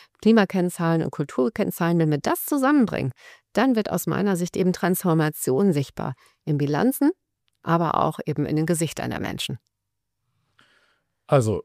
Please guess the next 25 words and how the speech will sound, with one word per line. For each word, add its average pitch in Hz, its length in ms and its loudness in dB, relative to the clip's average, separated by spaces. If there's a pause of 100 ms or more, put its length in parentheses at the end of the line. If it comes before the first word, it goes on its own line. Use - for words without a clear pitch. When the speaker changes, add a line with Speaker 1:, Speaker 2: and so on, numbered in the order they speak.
Speaker 2:
ich - 160 -8
habe 127 140 4
jetzt - 180 0
nicht 127 220 2
eine 117 80 2
Strichliste - 560 -4
gefühlt, 101 480 -2
wie 123 120 0
viele 127 140 2
Kennzahlen 110 560 0
das 98 160 -4
waren, 110 240 0
aber 98 160 -4
ich 98 80 -6
glaube, 107 240 -2
da 101 80 -2
sind 110 320 -4
eine 120 120 0
Menge 135 360 2
Anregungen 131 520 2
für - 160 0
jede 131 300 4
Company 120 460 0
dabei 117 320 6
gewesen, 107 520 2